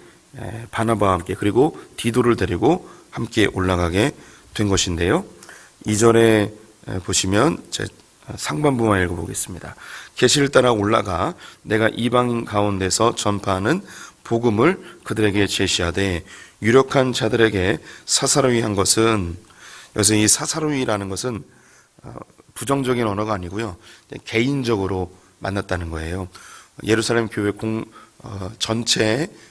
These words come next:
에, 이 공동체 안에 자신을 드러낸 것이 아니고 유-, 예루살렘 교회 지도자인, 에, 베드로와 야고보 그리고 요한에게 개인적으로 가서 자신이 전한 복음을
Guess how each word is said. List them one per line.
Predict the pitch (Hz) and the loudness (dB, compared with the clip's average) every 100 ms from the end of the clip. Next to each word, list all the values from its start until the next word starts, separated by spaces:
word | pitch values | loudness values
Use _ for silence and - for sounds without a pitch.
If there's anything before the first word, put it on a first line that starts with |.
| _ - | _ -14
에, | 95 - | -12 -8
이 | 98 | -8
공동체 | - 120 127 127 113 - | -4 -4 0 0 2 2
안에 | 107 104 104 98 - - | 2 2 0 -2 -12 -14
자신을 | - 101 - 110 | -6 -2 0 0
드러낸 | - 101 104 101 | -2 -2 -2 0
것이 | 98 95 | -2 -2
아니고 | 85 85 113 92 - - - - _ - | -4 -2 -2 -2 -8 -20 -20 -20 _ -10
유-, | 107 107 - | -6 -6 0
예루살렘 | 101 120 - 117 117 113 | 2 2 2 4 2 0
교회 | - 104 104 | 0 2 2
지도자인, | - 104 101 98 90 135 180 - - - _ - | 2 -2 -2 -2 0 -2 -2 -10 -20 -20 _ -14
에, | 104 - | -12 -8
베드로와 | 107 104 104 95 117 156 - - - | -2 2 2 4 2 0 -10 -18 -12
야고보 | 110 110 101 98 90 - | -6 -2 0 -2 -4 -10
그리고 | - 90 92 | -8 -4 0
요한에게 | 104 98 90 110 170 - - - - | 0 0 0 0 -2 -6 -20 -20 -8
개인적으로 | - 113 143 127 110 101 101 | 0 2 2 2 2 2 2
가서 | 90 - 123 180 - - - - - | 0 0 0 0 -6 -20 -20 -20 -14
자신이 | - 95 107 98 | -6 -2 0 0
전한 | - 92 90 | -2 -4 -2
복음을 | 95 92 98 156 | -4 -2 0 -2